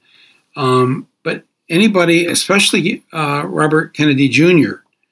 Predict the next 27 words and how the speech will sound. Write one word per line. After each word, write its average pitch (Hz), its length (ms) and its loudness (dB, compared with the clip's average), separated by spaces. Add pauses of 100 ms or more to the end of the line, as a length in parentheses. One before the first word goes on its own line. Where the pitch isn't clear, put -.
(240)
has 135 160 0
whipped 165 320 0
up 170 160 -2
so 170 240 0
much - 300 -2
fear 156 420 2
and 139 480 -6
so 165 220 -4
much, - 520 -2
uh, 131 540 -8 (580)
nonsense - 760 -2 (680)
with, 143 360 0 (200)
uh, 123 420 -6 (880)
people 170 340 0
as 127 140 -2
to 156 80 0
whether 135 200 2
or 135 40 2
not 123 160 -4
they 143 140 2
should 135 200 0
get 147 120 -2
vaccinated 143 600 -2
or 123 120 -6
vaccinate 127 460 -8
their 127 100 -14
children. 127 480 -6